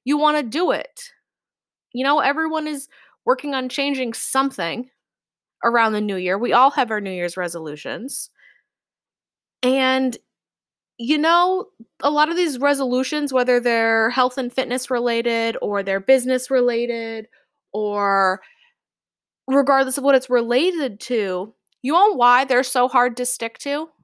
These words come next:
Y'all, because we are doing too dang much. I'm gonna speak very specifically about health and fitness during this episode, but I'm gonna tell you the same holds true for every other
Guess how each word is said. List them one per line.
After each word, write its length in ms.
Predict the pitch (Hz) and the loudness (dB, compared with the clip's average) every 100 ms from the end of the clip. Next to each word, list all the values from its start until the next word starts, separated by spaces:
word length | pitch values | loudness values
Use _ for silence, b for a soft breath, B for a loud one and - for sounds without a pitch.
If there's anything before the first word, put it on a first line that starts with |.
| _ _ _ _ _ _ _ | _ _ _ _ _ _ _
Y'all, 300 | 208 240 285 | 0 4 4
because 360 | 277 - 294 262 | 2 0 0 0
we 140 | 294 | 2
are 160 | 269 269 | 2 2
doing 480 | 247 320 320 302 285 | -2 -2 -2 -4 -4
too 200 | 311 320 | -4 -2
dang 340 | 302 302 285 | 0 -2 -2
much. 640 | 262 269 196 - - - - _ _ _ _ _ _ _ _ _ _ _ _ _ _ _ - | -2 0 -2 -6 -10 -10 -16 _ _ _ _ _ _ _ _ _ _ _ _ _ _ _ -4
I'm 100 | 247 | -2
gonna 160 | 269 320 | 0 -4
speak 260 | - 294 - | -4 -6 0
very 180 | 269 | 0
specifically 640 | 262 262 - 247 240 254 254 | 0 -2 -4 -4 -2 0 0
about 600 | - 185 196 208 220 - - _ _ _ _ _ | -2 0 2 4 2 -4 -18 _ _ _ _ _
health 280 | - 240 233 | 0 0 0
and 140 | 220 | -6
fitness 440 | 208 214 208 233 226 | -4 -4 -4 -4 -4
during 400 | 202 214 214 208 | -2 0 -2 -4
this 180 | 208 - | -4 -4
episode, 720 | 190 220 - 254 254 277 311 - _ _ _ _ _ _ - | -4 -4 -2 2 2 2 -2 -10 _ _ _ _ _ _ -2
but 100 | 247 | 0
I'm 80 | 240 | 0
gonna 100 | 240 | 0
tell 220 | 254 240 | 0 0
you 120 | 247 | 0
the 140 | 226 220 | 0 -2
same 300 | - 220 240 | -2 -2 -4
holds 280 | 233 226 | -6 -6
true 400 | - 247 247 285 - B B B | -6 0 2 0 -4 B B B
for 240 | 240 226 - | 2 2 0
every 720 | 233 233 226 226 254 254 254 _ - | -2 -2 -2 -4 -4 -4 -6 _ -4
other 480 | 220 226 233 226 | -4 -2 -2 -4